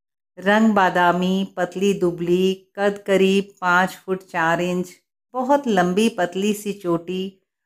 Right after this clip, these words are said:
और उसने करीने से सूती साड़ी पहनी हुई थी। उसके व्यक्तित्व में अजीब सा खिंचाव था। भावना ने कुछ पूछा तो उसने तल्खी से जवाब दिया।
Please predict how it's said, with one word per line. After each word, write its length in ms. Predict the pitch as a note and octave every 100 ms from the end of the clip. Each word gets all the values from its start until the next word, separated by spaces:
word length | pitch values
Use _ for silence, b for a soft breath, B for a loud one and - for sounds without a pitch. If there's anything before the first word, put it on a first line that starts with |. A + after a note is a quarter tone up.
| _ _ C#4+
और 120 | C#4+
उसने 340 | C#4 - B3+
करीने 540 | C4 A3 F#3+ F#3+ G#3 A3
से 340 | A3 G#3+ A3
सूती 460 | A3 G3+ F#3+ G#3 G3+
साड़ी 360 | G3+ E3+ F3
पहनी 420 | E3+ E3+ E3 E3
हुई 280 | D#3 D3+ C#3
थी। 400 | - C3+ - _ _ _ _ _ _ _
उसके 320 | C#4+ - D4+ A#3+
व्यक्तित्व 680 | F3 F3+ - A3 - A#3
में 400 | A3 G#3 G#3 G#3+
अजीब 420 | - F#3 G3+ G#3 A3
सा 260 | - G#3
खिंचाव 500 | G3+ F#3+ - E3 D#3
था। 500 | D3 - C#3 - _ _ _ _ _ _ _ _
भावना 520 | F#3+ F#3 A#3+ A#3+ B3+
ने 160 | B3+ B3
कुछ 220 | A#3 A#3
पूछा 600 | - F#3 F#3 - G3+ G3+
तो 200 | G3+ G3+
उसने 260 | G3 G3+ G3
तल्खी 460 | - E3+ E3 G#3+
से 180 | G3+ F#3+
जवाब 420 | E3 D#3 C#3+ D3 C#3+
दिया। 280 | C3+ -